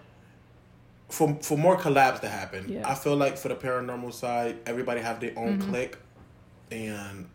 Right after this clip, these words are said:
Speaker 1: I just want more collabs to happen. And everybody's like, we get along in this community, in the, the paranormal
Speaker 2: Yeah.
Speaker 1: community, but everybody's just like,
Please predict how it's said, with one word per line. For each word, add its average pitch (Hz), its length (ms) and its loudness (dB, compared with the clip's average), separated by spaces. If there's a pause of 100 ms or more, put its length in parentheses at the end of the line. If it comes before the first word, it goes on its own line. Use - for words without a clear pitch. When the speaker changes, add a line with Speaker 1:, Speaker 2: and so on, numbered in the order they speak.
(180)
Speaker 1:
I 120 120 -4
just 123 340 -8 (140)
want 113 200 -4
more 110 160 -4
collabs 101 440 -4
to 101 60 -10
happen. 98 440 -10
And 92 440 -8 (1300)
everybody's 131 640 4
like, 139 220 2 (160)
we 175 100 4
get 185 180 8
along 160 460 8
in 151 80 4
this 156 140 2
community, 156 560 4
in - 80 -6
the, 160 60 -2
the 127 260 -6
paranormal 135 400 2
Speaker 2:
Yeah. 135 40 -8
Speaker 1:
community, 143 360 2
but 123 260 0
everybody's 123 480 0
just 117 220 -4
like, 107 320 -6